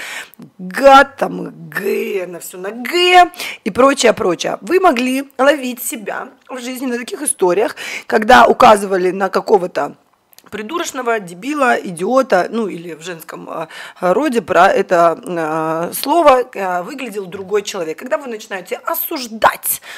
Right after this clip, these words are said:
сурово, жестко других людей, а, вы, а, живете в разрушающей позиции своей тени. Потому что в глубине души вам бы не хотелось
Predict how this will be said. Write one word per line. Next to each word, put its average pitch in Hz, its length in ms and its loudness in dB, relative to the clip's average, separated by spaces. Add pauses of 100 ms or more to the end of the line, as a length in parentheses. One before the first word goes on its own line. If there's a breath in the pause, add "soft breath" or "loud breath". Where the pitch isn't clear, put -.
(120 loud breath)
сурово, 226 960 0
жестко 202 600 -4
других 196 420 -8
людей, 185 500 -6 (380 loud breath)
а, 175 240 2
вы, 269 340 -4
а, 220 380 -2
живете 240 840 -10 (580)
в 202 80 -16
разрушающей 208 640 -6
позиции 247 400 -6
своей 190 300 2
тени. 147 360 -6 (1160 loud breath)
Потому 220 300 -4
что - 160 -16
в 170 40 -20
глубине 196 300 -8
души 208 480 -6 (100)
вам 175 220 -6
бы 175 100 -8
не 190 120 -8
хотелось - 800 -10